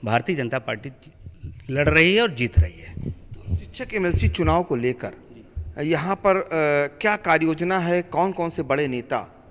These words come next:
Speaker 2: भविष्य में आने वाले हैं और आपने यहाँ डेरा डाल दिया है,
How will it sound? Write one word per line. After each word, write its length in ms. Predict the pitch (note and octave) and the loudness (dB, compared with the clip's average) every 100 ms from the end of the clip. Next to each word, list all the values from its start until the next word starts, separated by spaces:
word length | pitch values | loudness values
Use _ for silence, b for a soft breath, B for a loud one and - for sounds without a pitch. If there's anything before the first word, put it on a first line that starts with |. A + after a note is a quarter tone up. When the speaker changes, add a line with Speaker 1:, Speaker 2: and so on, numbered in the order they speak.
| - | -12
Speaker 2:
भविष्य 320 | C3+ D#3 - | -8 -8 -8
में 120 | D3+ D3 | -10 -8
आने 220 | C#3 D3+ | -8 -4
वाले 260 | D3 D3 | -4 -4
हैं 200 | D3 D3 | -6 -4
और 80 | D#3 | -4
आपने 420 | - F3 G3+ G#3 | -2 -2 -2 -6
यहाँ 160 | G3 F#3 | -6 -4
डेरा 260 | D3+ D3 E3 | -4 -2 -2
डाल 240 | B2 A#2+ | -4 -6
दिया 220 | A#2 A2+ | -8 -10
है, 220 | G#2 G2+ | -10 -16